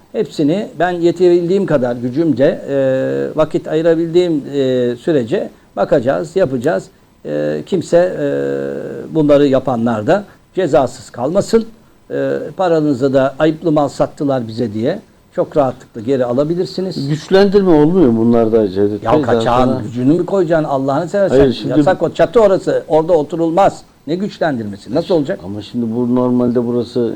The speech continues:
Speaker 2: insanlar birçok yerde oturuyor. Antalya'da birçok görüyoruz. Yani
Speaker 1: Yıkılacak.
Speaker 2: yüzlerce, binlerce.
Speaker 1: Yıkılacak. Bu, bu yasak.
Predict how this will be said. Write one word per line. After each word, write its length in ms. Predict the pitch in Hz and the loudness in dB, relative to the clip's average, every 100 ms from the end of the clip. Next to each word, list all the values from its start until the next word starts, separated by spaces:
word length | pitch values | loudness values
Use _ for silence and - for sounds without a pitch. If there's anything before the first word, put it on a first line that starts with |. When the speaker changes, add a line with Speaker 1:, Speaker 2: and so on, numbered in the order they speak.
| 120 | -4
Speaker 2:
insanlar 640 | 113 120 120 123 120 113 | -4 -2 0 2 2 -2
birçok 300 | 110 120 104 | -6 -8 -2
yerde 200 | 117 117 | -2 0
oturuyor. 480 | 165 - 190 165 160 - - | -4 -2 2 4 2 -4 -10
Antalya'da 460 | 113 110 127 117 135 | -6 0 0 2 -2
birçok 300 | 147 160 - | -2 -6 0
görüyoruz. 420 | 147 143 127 98 | 2 4 2 2
Yani 220 | 117 113 113 - | 0 0 -2 -4
Speaker 1:
Yıkılacak. 320 | 120 123 139 | -2 2 2
Speaker 2:
yüzlerce, 440 | 143 175 139 135 | 4 4 4 4
binlerce. 500 | 135 160 180 143 110 85 - | 6 6 6 4 0 -4 -12
Speaker 1:
Yıkılacak. 600 | 107 107 110 175 156 - _ _ _ - | -14 -10 -2 0 -2 -6 _ _ _ -6
Bu, 200 | 160 220 170 | -4 -2 -2
bu 100 | 226 | 0
yasak. 480 | 147 - - - | 0 -2 -6 -12